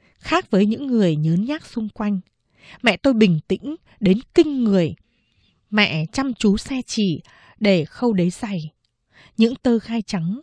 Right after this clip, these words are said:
lăn tròn trên bắp đùi mẹ, săn vào nhau đều đặn,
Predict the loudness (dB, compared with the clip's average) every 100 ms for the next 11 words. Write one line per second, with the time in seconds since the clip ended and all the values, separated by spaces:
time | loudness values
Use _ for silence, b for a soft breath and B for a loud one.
0 | _ -6 -6 -8 -2 0 0 -2 -4 -4
1 | -2 -2 2 2 2 -2 -8 -12 _ b
2 | b _ -8 -6 -4 -6 -6 -6 -6 -2
3 | 0 2 0 -2